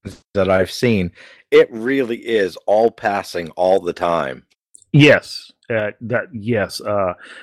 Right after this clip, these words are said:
Speaker 2: the only time you'll see a run basically is, uh, second and short, sh-, you know, which is like our third and short,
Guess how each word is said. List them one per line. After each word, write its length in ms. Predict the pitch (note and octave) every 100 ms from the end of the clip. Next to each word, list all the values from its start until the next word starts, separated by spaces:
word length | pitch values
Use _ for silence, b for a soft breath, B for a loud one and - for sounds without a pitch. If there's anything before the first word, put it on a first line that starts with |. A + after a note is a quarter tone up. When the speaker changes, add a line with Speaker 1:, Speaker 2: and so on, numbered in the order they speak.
| B -
Speaker 2:
the 100 | C3
only 240 | C3+ E3
time 280 | - E3 E3
you'll 100 | D3+
see 240 | - D3+
a 80 | C#3
run 680 | A#2+ A2+ A#2+ B2+ C3+ B2 -
basically 480 | C3 C3 - B2 A#2
is, 280 | G#2 G2+ A2
uh, 300 | G2+ G2 F#2
second 440 | - C#3+ A#2 A#2
and 160 | G2+ F#2
short, 380 | - B2 A#2+ -
sh-, 140 | - -
you 160 | A#2+
know, 180 | A#2 A#2
which 300 | A#2+ G#2 -
is 160 | A2+ A2
like 200 | G2 G#2
our 200 | G#2+ G2+
third 280 | - G#2+ G#2
and 120 | G2
short, 360 | A2 G#2 G#2